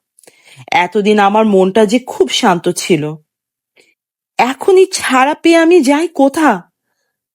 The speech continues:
ওহ, ছাড়া পাওয়ার সে বিষের মতো জ্বালা। ঘরে এলুম,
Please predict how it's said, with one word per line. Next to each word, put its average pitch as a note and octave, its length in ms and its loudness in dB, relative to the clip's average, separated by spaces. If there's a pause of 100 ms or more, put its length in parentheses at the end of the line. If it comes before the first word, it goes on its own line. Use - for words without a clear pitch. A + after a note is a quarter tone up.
(260)
ওহ, B3 160 -2 (800)
ছাড়া A3 400 -2
পাওয়ার F#3 480 -2 (300)
সে - 240 -2
বিষের F#3 540 -4
মতো F#3 280 0
জ্বালা। C3+ 380 -4 (1300)
ঘরে C#3+ 380 -4
এলুম, D3 480 -2